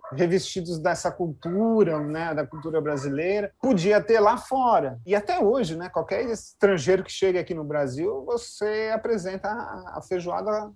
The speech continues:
ou a caipirinha, né, como um cartão de visitas, como o Brasil, né, como esse primitivismo que os modernistas enxergavam, né, assim,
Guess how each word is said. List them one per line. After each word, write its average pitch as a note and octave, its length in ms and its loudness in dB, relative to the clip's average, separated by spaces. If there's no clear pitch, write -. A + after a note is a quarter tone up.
ou C#3 180 0
a D3 80 6
caipirinha, G3+ 800 -4
né, D#3+ 160 -8
como F#3 220 -6
um B3 80 -8
cartão G3+ 960 -4
de B2+ 160 -6
visitas, E3 680 -2
como A3 220 2
o F#3 40 0
Brasil, F3 960 2
né, D#3+ 220 -4
como F#3 200 -6
esse F3+ 460 -6
primitivismo G#3+ 1000 2
que D#3 100 -6
os C#3+ 120 -6
modernistas D#3+ 760 -4
enxergavam, D#3 1200 -2
né, C#3+ 440 -8
assim, A#2+ 520 -16